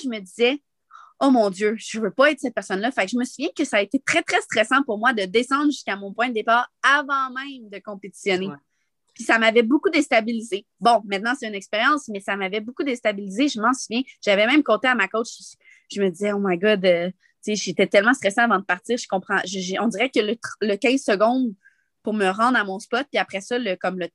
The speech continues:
Speaker 1: trente secondes pour partir, je, je, je l'ai même pas vu venir. Tu sais, je suis juste partie parce que je, tu sais, elle, elle me l'avait dit, elle était comme, « Ben, normalement, tu prends plus de temps, puis tout. » Puis j'ai, «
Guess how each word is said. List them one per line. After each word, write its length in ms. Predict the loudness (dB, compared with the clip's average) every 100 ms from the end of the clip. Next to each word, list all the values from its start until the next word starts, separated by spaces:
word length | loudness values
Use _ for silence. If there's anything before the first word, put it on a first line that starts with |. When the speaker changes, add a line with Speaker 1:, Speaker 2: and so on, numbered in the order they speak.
| -8
Speaker 1:
trente 260 | -6 -2
secondes 300 | -2 0 -2
pour 140 | -2 -4
partir, 360 | -6 0 0
je, 160 | 2 -2
je, 180 | -2 -6 -6 -20 _
je 100 | 0
l'ai 100 | 4
même 200 | 4 4
pas 140 | 4
vu 100 | 4
venir. 400 | 0 0 0 -2 -6
Tu 60 | -6
sais, 120 | -2
je 60 | -2
suis 120 | -2
juste 160 | -6 0
partie 440 | -2 -2 -2 0
parce 200 | 0 -4
que 220 | -4 -4 -4
je, 160 | -6
tu 100 | -14 _ _ _
sais, 60 | 2
elle, 200 | 2 0
elle 120 | -4
me 80 | 0
l'avait 240 | -2 -2
dit, 100 | -6
elle 60 | -10
était 100 | -8
comme, « 120 | -4
Ben, 140 | -2 -2
normalement, 340 | -2 -2 -2
tu 100 | -4
prends 140 | -4 -4
plus 180 | -2
de 100 | 2
temps, 300 | 2 4 2
puis 160 | 2 -4
tout. » 60 | -4
Puis 140 | -4
j'ai, « 240 | -4 -6